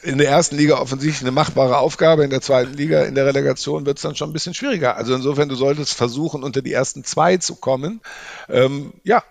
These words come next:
und dass, dass in Hamburg, äh, Menschen, die viel Geld investiert haben,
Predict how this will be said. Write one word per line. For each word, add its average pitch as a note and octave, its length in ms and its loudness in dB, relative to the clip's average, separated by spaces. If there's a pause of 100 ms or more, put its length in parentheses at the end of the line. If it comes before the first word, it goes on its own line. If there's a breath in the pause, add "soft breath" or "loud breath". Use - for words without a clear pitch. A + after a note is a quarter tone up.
(140)
und B2 140 -6
dass, - 220 -4
dass A2+ 240 -6
in A#2 180 -6
Hamburg, D#3 560 0
äh, C3 140 0
Menschen, C3+ 420 -2
die C3 100 -10
viel C#3+ 220 -6
Geld C3+ 300 2
investiert D3+ 560 -4
haben, C#3 320 2